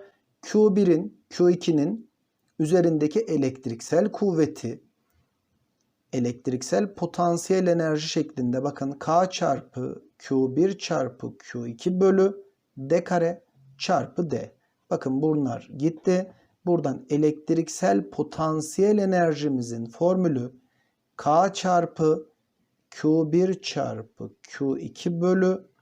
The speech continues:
D olarak yazılır arkadaşlar. Birimi enerji olduğu için zaten joule olarak biliyoruz. Bunu da unutmayın.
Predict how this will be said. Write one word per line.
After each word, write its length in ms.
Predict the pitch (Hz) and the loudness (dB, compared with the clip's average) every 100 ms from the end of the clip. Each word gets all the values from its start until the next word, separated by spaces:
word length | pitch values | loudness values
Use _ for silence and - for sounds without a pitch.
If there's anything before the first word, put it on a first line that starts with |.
| _ _ _ _ _ _ 156 | _ _ _ _ _ _ -8
D 380 | 127 135 190 | -2 2 4
olarak 580 | 180 131 123 185 - - _ _ - | 4 2 0 -2 -4 -18 _ _ -12
yazılır 480 | 147 170 165 160 147 | -2 0 2 0 0
arkadaşlar. 840 | 131 127 127 117 - 135 135 - _ _ _ _ - | -2 -4 -8 -8 -8 -6 -8 -10 _ _ _ _ -6
Birimi 640 | 156 214 233 214 214 - 175 | 2 6 6 6 4 -2 0
enerji 420 | 180 190 185 202 | 4 4 4 4
olduğu 260 | 190 180 | 4 4
için 280 | 185 - 185 | 2 0 -2
zaten 640 | 170 190 180 170 160 208 - _ _ _ _ _ _ - | 2 4 4 2 -4 -4 -10 _ _ _ _ _ _ -10
joule 440 | 139 127 160 180 - | -6 -2 0 2 2
olarak 680 | 139 123 131 170 - - _ _ _ | 0 2 0 0 -4 -20 _ _ _
biliyoruz. 880 | 135 135 143 185 196 151 185 190 - _ - | -12 -8 -2 2 4 4 2 -4 -14 _ -4
Bunu 300 | 165 131 139 | -2 0 0
da 80 | |
unutmayın. 440 | 143 120 - 107 | 0 -2 -10 -20